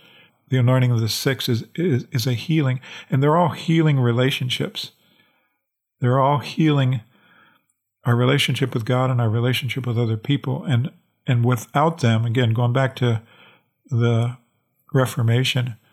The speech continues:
Luther only wanted to take away a little bit of the authority of the Pope. That was his objective. At the end of the Reformation, all seven of the sacraments were attacked in some way,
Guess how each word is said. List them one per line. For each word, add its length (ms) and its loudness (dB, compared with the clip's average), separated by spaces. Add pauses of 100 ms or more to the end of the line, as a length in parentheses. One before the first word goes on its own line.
(300)
Luther 720 2
only 260 4
wanted 320 2
to 60 -2
take 300 -2
away 320 2
a 100 -4
little 300 2
bit 160 2
of 140 2
the 100 2
authority 600 0
of 180 -2
the 120 -6 (220)
Pope. 300 -4 (1200)
That 120 -2
was 160 0
his 160 2
objective. 680 -4 (1300)
At 140 0
the 160 -4
end 200 2
of 100 2
the 80 4
Reformation, 840 0 (1600)
all 300 2
seven 440 0
of 80 2
the 120 0
sacraments 600 -2
were 120 0
attacked 440 -4
in 120 -6
some 220 -4
way, 280 -4